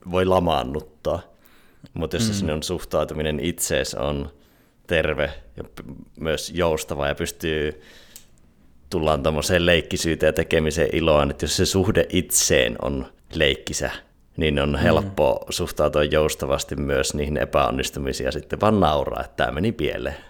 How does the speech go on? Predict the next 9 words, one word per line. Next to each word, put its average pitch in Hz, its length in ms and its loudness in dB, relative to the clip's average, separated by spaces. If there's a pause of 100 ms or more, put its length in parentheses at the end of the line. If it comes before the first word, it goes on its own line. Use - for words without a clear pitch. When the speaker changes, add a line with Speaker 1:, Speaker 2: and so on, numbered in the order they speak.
(380)
Speaker 2:
Ja 107 140 0
sitten, 107 280 -6
että - 100 -10
miten 104 320 -4 (420)
tohon 110 340 2
pääsee, 101 680 0
niin 80 180 -8 (460)
varmaan 95 240 -4
ainakin 90 340 -6